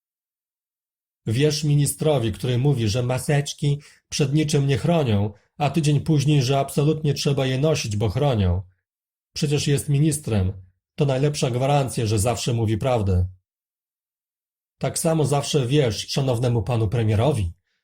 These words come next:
Nie ma znaczenia, że sąd uznał go za kłamcę. Nawet to nigdy się nie wydarzyło.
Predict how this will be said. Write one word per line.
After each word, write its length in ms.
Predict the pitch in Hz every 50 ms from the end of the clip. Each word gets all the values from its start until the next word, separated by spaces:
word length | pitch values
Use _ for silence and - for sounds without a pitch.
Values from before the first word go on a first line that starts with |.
| _ _ _ _ _ _ _ -
Nie 140 | 135 151 160
ma 140 | 165 160 151
znaczenia, 500 | 151 160 139 147 - 170 165 147 135 117
że 160 | 101 123 117
sąd 380 | - - 160 151 143 - - -
uznał 380 | - 151 143 147 156 135 127 117
go 100 | 127 123
za 160 | 107 127 117
kłamcę. 600 | 98 - 156 147 139 120 101 - - 110 92 92 - _ _ _ _ _ _ _ _ _ _ -
Nawet 400 | 131 131 131 147 147 147 - -
to 180 | - 165 143 120
nigdy 300 | 113 120 120 117 127 123
się 120 | - 143
nie 100 | 135 120
wydarzyło. 680 | 120 143 143 160 170 160 170 156 117 95 90 92 92 -